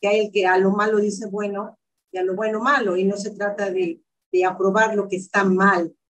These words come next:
pero podemos, antes de juzgar y de decir, eh, o, o de tener una actitud de animadversión hacia ellos, eh,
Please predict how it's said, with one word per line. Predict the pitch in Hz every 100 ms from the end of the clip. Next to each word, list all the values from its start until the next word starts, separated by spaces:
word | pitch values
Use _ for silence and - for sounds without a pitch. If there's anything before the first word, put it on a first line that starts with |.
| _ _ -
pero | 254 247 240 269 277
podemos, | 214 214 220 220 226 240 - - _ -
antes | 220 254 269 254 240 202 190 -
de | 196 190
juzgar | 208 196 190 - 233 233 233
y | 220 196
de | 185 190 190
decir, | 190 190 190 254 247 247 240 _ _ _ -
eh, | 190 185
o, |
o | 185 190 190
de | 196
tener | 190 202 214
una | 233 247
actitud | 262 226 202 233 220 190 _ -
de | 208
animadversión | 208 202 202 190 175 190 - 220
hacia | 226 226 262 240
ellos, | 208 202 254 - _ _ _
eh, | - 208 -